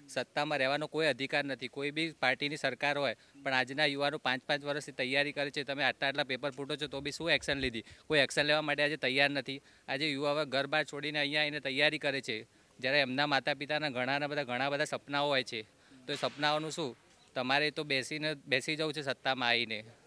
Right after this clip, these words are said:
તો વિદ્યાર્થીઓના ભવિષ્ય માટે તમે કંઈ કરો, ટ્રાન્સપરન્સી એક્ઝામ લો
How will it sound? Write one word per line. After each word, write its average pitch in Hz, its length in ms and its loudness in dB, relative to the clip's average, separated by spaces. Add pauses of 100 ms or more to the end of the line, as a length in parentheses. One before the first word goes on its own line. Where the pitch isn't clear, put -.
(200)
તો 131 60 -6
વિદ્યાર્થીઓના 135 540 0
ભવિષ્ય 127 380 -4
માટે 143 220 -2
તમે 143 200 -4
કંઈ 151 140 -4
કરો, 147 200 0
ટ્રાન્સપરન્સી 135 640 -6
એક્ઝામ 131 380 -2
લો 151 220 -2